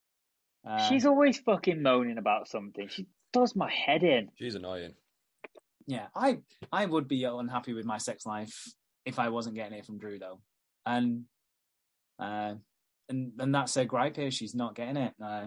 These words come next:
Speaker 1: it's that kind of post-baby thing where, you know, Libby's maybe does not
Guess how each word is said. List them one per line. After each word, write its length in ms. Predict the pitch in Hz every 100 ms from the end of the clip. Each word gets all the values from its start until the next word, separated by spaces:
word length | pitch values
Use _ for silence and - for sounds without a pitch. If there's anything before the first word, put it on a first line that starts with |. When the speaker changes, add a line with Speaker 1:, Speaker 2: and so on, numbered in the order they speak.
| 110 127
Speaker 1:
it's 160 | 113
that 140 | 127 113
kind 180 | 120 117
of 120 | 101
post-baby 800 | - 120 117 - 117 120 117 107 _ _ -
thing 280 | 127 139 127
where, 220 | 110 101
you 160 | 117 98
know, 180 | 95 _ _ _ _ 107
Libby's 340 | 107 107 101
maybe 220 | 107 107
does 200 | 120 110
not 160 | 104